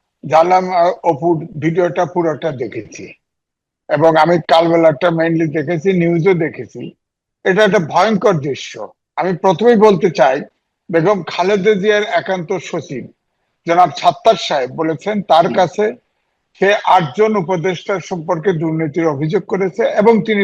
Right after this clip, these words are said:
বলেছেন তার কাছে অভ-, ডকুমেন্ট আছে। অথচ এই ব্যাপারটি বিএনপির পক্ষ থেকে বিএনপির মহাসচিব ফখরুল ইসলাম আলমগীর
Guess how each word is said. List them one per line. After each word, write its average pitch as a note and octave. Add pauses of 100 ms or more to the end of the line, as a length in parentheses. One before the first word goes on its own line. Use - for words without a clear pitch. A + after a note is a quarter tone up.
বলেছেন F3 (400)
তার F3
কাছে F3+
অভ-, D#3+
ডকুমেন্ট C#3
আছে। - (540)
অথচ G3+ (180)
এই G3
ব্যাপারটি F3+
বিএনপির F#3+
পক্ষ G#3+
থেকে F#3 (480)
বিএনপির F#3
মহাসচিব F#3 (100)
ফখরুল E3+
ইসলাম F3+
আলমগীর E3